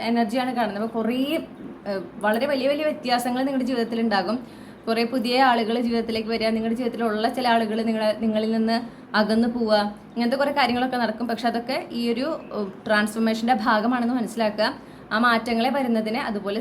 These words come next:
സ്വീകരിക്കുക. ഓക്കെ, യൂണിവേഴ്സിൽ വിശ്വസിച്ച് ആ മാറ്റങ്ങളെ വരുന്നതിനെ അതുപോലെ സ്വീകരിക്കുക. അതുപോലെ കുറേ സത്യങ്ങൾ പുറത്തേക്ക് വരുന്നുണ്ട്. അപ്പോൾ ചില കാര്യങ്ങൾ നിങ്ങളിൽ നിന്ന് മറിഞ്ഞിരിക്കുന്നു, ചിലവരുടെ ഇൻറ്റൻഷൻ, നിങ്ങളോടുള്ള ഉദ്ദേശം, ഓക്കെ, അത്, ഏഹ്, നല്ലതാണോ ചീത്തയാണോ, ഇതൊക്കെ നിങ്ങൾ തിരിച്ചറിയുന്ന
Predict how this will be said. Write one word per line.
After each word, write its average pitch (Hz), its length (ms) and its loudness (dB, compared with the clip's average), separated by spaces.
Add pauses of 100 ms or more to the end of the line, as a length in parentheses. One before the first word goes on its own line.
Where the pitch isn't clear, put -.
സ്വീകരിക്കുക. 180 520 -4 (140)
ഓക്കെ, 202 240 -4
യൂണിവേഴ്സിൽ 208 480 0
വിശ്വസിച്ച് 226 420 -4
ആ - 20 2 (100)
മാറ്റങ്ങളെ 214 400 0
വരുന്നതിനെ 214 380 0
അതുപോലെ 208 260 -2 (100)
സ്വീകരിക്കുക. 185 480 0 (580)
അതുപോലെ 247 280 0
കുറേ 262 140 4 (100)
സത്യങ്ങൾ 269 480 2
പുറത്തേക്ക് 233 360 0
വരുന്നുണ്ട്. 180 360 -2
അപ്പോൾ 226 200 -6
ചില 220 100 0 (100)
കാര്യങ്ങൾ 254 280 2 (120)
നിങ്ങളിൽ 240 320 0
നിന്ന് 254 180 0
മറിഞ്ഞിരിക്കുന്നു, 226 560 0
ചിലവരുടെ 220 400 2 (120)
ഇൻറ്റൻഷൻ, 240 500 0 (400)
നിങ്ങളോടുള്ള 226 520 2
ഉദ്ദേശം, 233 540 -2
ഓക്കെ, 196 180 -2 (380)
അത്, 214 120 0 (260)
ഏഹ്, 226 240 4
നല്ലതാണോ 226 500 2
ചീത്തയാണോ, 226 440 0
ഇതൊക്കെ 240 340 -4
നിങ്ങൾ 226 200 2 (140)
തിരിച്ചറിയുന്ന 233 640 0